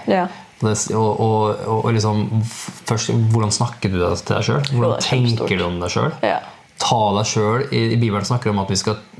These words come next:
Speaker 2: ta enhver tanke til fange
Speaker 1: Ja, veldig
Speaker 2: i
Speaker 1: bra.
Speaker 2: lydigheten mot Jesus
Speaker 1: Ja.
Speaker 2: Kristus, da.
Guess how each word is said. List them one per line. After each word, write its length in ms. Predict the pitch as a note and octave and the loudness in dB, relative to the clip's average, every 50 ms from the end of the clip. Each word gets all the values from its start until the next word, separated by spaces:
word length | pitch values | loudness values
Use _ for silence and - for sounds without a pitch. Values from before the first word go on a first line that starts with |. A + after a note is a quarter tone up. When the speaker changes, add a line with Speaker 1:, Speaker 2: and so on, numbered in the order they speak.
| G#2+ - | -10 -4
Speaker 2:
ta 120 | - - G#2 G2+ G2+ | -2 0 0 2 2
enhver 260 | G#2+ G#2 G2 F#2 - | 2 2 0 0 -4
tanke 380 | - - - A2+ A2 A2+ - - | -4 -2 0 0 0 -2 -4 -6
til 120 | - - G#2 | -8 -8 -8
fange 560 | - - - C#3 A#2+ A2+ A2 G#2 G2+ G#2 C3 C3+ C#3 - - | -8 -4 0 0 0 2 0 0 0 0 -2 -2 -2 -2 0
Speaker 1:
Ja, 200 | F#3+ F3+ F3 E3+ | 0 0 0 0
veldig 160 | - B2+ A#2 A#2 | 0 2 2 2
Speaker 2:
i 40 | |
Speaker 1:
bra. 100 | A#2+ A#2+ | 2 2
Speaker 2:
lydigheten 760 | B2+ C3+ C3+ C3 B2+ A#2+ G2+ F#2 F#2+ F#2 F2 E2+ - - A2 | 2 2 2 2 2 2 2 0 -2 -2 -2 -4 -4 -2 -2
mot 160 | A2 A2 G#2 G#2 | 0 0 0 0
Jesus 360 | A2 G2 G2 - - G2 - | 0 0 0 0 -2 0 0
Speaker 1:
Ja. 80 | F3 D#3 | 0 0
Speaker 2:
Kristus, 280 | D3 - - - A#2+ C#3 | 0 -2 -2 0 2 2
da. 200 | D3+ C#3+ B2 | 2 0 0